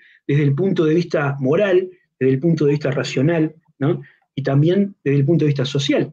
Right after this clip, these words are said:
Y no vamos a entrar a, a describir todas estas cosas ahora porque exceden este, esta charla, pero sí es interesante pensar que esa cualidad moral que Dios puso en el hombre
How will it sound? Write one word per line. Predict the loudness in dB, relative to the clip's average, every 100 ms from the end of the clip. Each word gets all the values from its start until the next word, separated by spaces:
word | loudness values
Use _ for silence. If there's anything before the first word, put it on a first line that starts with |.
| _
Y | -2
no | 2
vamos | 2
a |
entrar | 2 0 -2 -2
a, | -4 -4
a | -6
describir | -6 0 0 2 -2 -6 -20 _ _ _
todas | 0 0 0
estas | -2 -2 -2 -4
cosas | -2 0 0 -4 -4 -2
ahora | 2 2 2 -2
porque | -4
exceden | -6 -4 -2 2 0 -2 _ _ _ _ -6
este, | -4 0 0 -2 -6
esta | -6 -4
charla, | -4 -2 0 0 -4 _ _ _ _ -2
pero | 0
sí | 2 2 2 2
es | 0
interesante | 0 0 0 0 0
pensar | 0 0 0 -2 0
que | -2
esa | -4 -2
cualidad | 0 2 2 2 -2 -8 _ _ _ -2
moral | 0 2 0
que | 0 0
Dios | 2 0
puso | -2 0
en | 0
el | 2
hombre | 2 2